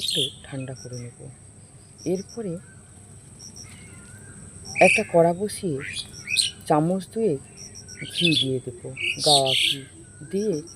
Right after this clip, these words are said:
ভালো করে ঘিটাকে কড়াইতে ছড়িয়ে নিয়ে তারপরে এক প্যাকেট দুশো গ্রামের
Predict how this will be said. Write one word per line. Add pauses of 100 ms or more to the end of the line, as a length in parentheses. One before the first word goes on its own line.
(540)
ভালো
করে (420)
ঘিটাকে (140)
কড়াইতে (180)
ছড়িয়ে
নিয়ে (760)
তারপরে (560)
এক
প্যাকেট (100)
দুশো
গ্রামের